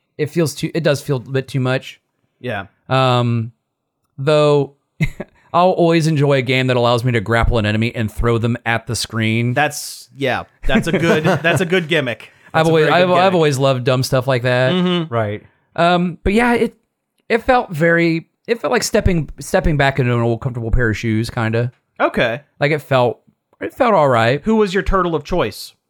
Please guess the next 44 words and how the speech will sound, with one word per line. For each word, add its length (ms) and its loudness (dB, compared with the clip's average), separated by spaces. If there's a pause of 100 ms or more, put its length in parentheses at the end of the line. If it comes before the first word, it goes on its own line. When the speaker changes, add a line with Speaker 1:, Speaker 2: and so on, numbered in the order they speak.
Speaker 1:
Leonardo. 720 0 (180)
Speaker 2:
Oh, 80 4
Speaker 1:
Like, 80 2
Speaker 2:
really? 220 2
Okay. 380 0
Speaker 3:
Fair, 100 -2
Speaker 1:
Le-, 60 0
Speaker 3:
fair 80 -6
Speaker 1:
Leo, 280 2
Speaker 3:
enough. 120 0
Speaker 1:
Leo's 360 2
always 200 2
my 120 -2
go-to. 460 -2
Speaker 2:
Really? 460 0 (160)
Speaker 3:
Okay. 160 -6
Speaker 1:
Leo 220 4
is 80 2
always 200 2
my 100 0
favorite. 400 -2
Speaker 2:
Okay. 420 0 (100)
All 140 -2
right. 360 0 (200)
Speaker 1:
It 60 -2
might 180 0
be 60 2
the 100 2
swords. 540 0
I 100 2
don't 160 2
know. 400 0
Speaker 2:
Yeah. 380 0
Speaker 3:
Right. 280 -6 (260)
Speaker 1:
But, 300 0
I 80 2
mean, 220 2
the 80 2
different 320 0
turtles 320 0
do 140 0
have 140 0
different 280 -4
attributes. 720 -6